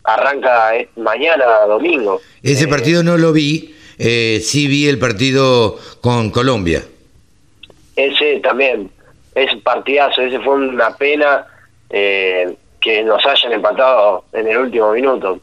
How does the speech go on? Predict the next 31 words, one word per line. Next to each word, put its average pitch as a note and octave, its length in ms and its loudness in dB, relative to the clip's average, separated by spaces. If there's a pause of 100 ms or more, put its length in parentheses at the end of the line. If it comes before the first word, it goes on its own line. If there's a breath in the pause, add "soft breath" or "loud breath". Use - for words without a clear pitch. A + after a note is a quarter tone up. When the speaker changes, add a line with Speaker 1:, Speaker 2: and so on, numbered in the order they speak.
(120)
Speaker 1:
Eh, G2+ 220 -2
perdón, A2 280 0
pero A2+ 160 0
me G#2 100 -2
pongo A#2 240 0
en A2+ 60 -4
modo B2 280 2
hincha. C3 460 0 (540 loud breath)
Eh, G#2+ 640 0 (600 soft breath)
pero C#3+ 640 2
sí, F3+ 200 0
Argentina D3+ 600 -2
tuvo D#3+ 200 0
unos C#3+ 240 0
primeros C3+ 960 0 (100)
diez C3+ 380 -4
minutos C#3+ 400 0
muy C#3 140 0
buenos, C#3 360 0
que G2+ 140 -6
fue B2 160 -2
cuando A2+ 200 0
hicieron G#2+ 540 0
los G#2+ 140 2
dos A2 140 0
goles, A#2+ 360 0 (480)
eh, G#2 140 0
Speaker 2:
Sí, C#3+ 220 2
sí. B2+ 300 -2
Speaker 1:
Cuti A#2 120 -4
Romero A#2 560 0